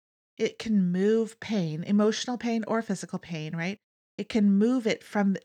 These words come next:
right in the center of your, your vision, right? Like, right in the center of where you're looking all the time to the side.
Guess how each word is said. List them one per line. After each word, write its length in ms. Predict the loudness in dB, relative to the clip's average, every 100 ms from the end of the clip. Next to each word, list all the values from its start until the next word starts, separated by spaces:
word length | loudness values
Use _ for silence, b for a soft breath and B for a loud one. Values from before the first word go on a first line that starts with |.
| -10
right 400 | -6 0 0 0
in 160 | 0 0
the 100 | 0
center 540 | -2 0 0 0 -4
of 200 | -4 -6
your, 420 | -6 -4 -4 -4 _ _ _ _ _ _ _
your 120 | 0 2
vision, 540 | 4 2 2 -2 -4
right? 200 | -2 0
Like, 180 | 2 2 0
right 360 | 2 4 4
in 100 | 4
the 80 | 2
center 320 | 2 2 4
of 100 | 4
where 120 | 2 2
you're 180 | 2
looking 420 | 0 0 -2 -6 -4
all 280 | 0 2 2
the 120 | 2
time 420 | -2 -2 -2 -4 -10 _ _ _ -6
to 120 | -4
the 120 | -4
side. 500 | -4 -4 -4 -6 -12